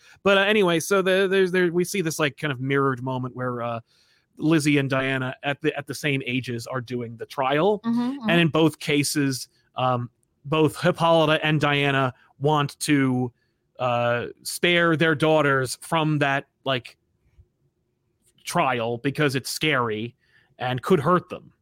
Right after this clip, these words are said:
Speaker 1: And they, and so both Lizzie and Diana in there at, at that age, like, punch their moms and go like, "How dare you treat me separately from my Amazon sisters?" Like,
Speaker 2: Yeah.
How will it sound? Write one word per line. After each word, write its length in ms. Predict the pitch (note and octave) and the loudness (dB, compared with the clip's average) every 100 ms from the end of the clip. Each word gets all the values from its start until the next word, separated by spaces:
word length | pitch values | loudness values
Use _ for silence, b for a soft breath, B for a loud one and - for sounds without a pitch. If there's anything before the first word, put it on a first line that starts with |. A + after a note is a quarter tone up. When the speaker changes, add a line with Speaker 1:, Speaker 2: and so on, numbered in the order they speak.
| _ | _
Speaker 1:
And 100 | C3+ | -6
they, 160 | C3+ C#3 | -2 -2
and 260 | C#3+ D3 C#3+ | -2 -4 0
so 340 | D#3+ C#3+ C3 b b b | 2 2 0 b b b
both 360 | B2 E3+ E3 D#3 | -2 2 2 2
Lizzie 280 | D#3 D3 | 2 4
and 140 | C#3+ C#3+ | 2 2
Diana 340 | C#3+ C#3+ C#3+ | 2 2 0
in 240 | C3 C#3+ C#3+ | 0 0 0
there 240 | C3 C3 | 0 -2
at, 100 | C#3 | -4
at 160 | - C#3 | -4 -2
that 180 | C#3+ C3+ | -2 -2
age, 500 | C#3+ D3 C3 A#2+ - b b b | 0 2 2 -2 -8 b b b
like, 240 | C3 A#2+ - _ _ | -10 -10 -14 _ _
punch 380 | - F3+ D#3 - | -2 0 0 0
their 160 | D#3 C#3+ | 0 2
moms 680 | C#3+ C3 G#2+ G2 G2+ - - _ _ _ | 0 0 -4 -8 -12 -14 -16 _ _ _
and 160 | - C#3 | -6 -2
go 160 | C#3 C#3 | 2 2
like, 220 | C3 A#2+ | 0 0
"How 200 | E3+ G#3+ | 2 2
dare 320 | F#3 G3+ G3 | 4 4 4
you 200 | F3 F3 | 4 2
treat 300 | E3+ F3 D#3+ | 0 -2 -2
me 100 | D#3 | -4
separately 480 | - E3 E3 C#3+ C3+ | -2 -4 -2 -2 -2
from 240 | - C#3+ | -2 -2
my 120 | C#3 C3 | 0 0
Amazon 440 | B2+ C3 B2 B2 | 0 -2 -4 -6
sisters?" 640 | - C#3+ - C3+ C3 B2 | -4 -4 -2 -2 -2 -4
Like, 140 | B2 D4+ | -6 -2
Speaker 2:
Yeah. 220 | C4 | -2